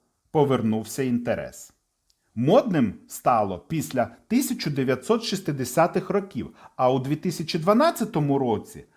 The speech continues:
потрапило у десятку найбільш затребуваних. Латинська основа «валео»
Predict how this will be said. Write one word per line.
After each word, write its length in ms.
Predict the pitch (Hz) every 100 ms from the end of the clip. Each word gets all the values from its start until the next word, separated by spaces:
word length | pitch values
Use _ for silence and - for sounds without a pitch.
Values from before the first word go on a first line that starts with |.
| _
потрапило 800 | - 127 123 123 120 196 233 269 - _ _
у 100 | 156
десятку 800 | 151 143 - 143 175 - 240 240 - -
найбільш 720 | 131 135 120 104 151 - - _
затребуваних. 840 | 107 165 165 123 85 76 71 67 - _ _ _ _
Латинська 540 | 117 143 190 185 - 180
основа 840 | - 190 190 214 311 240 107 85 _
«валео» 760 | 101 175 262 175 123 95 87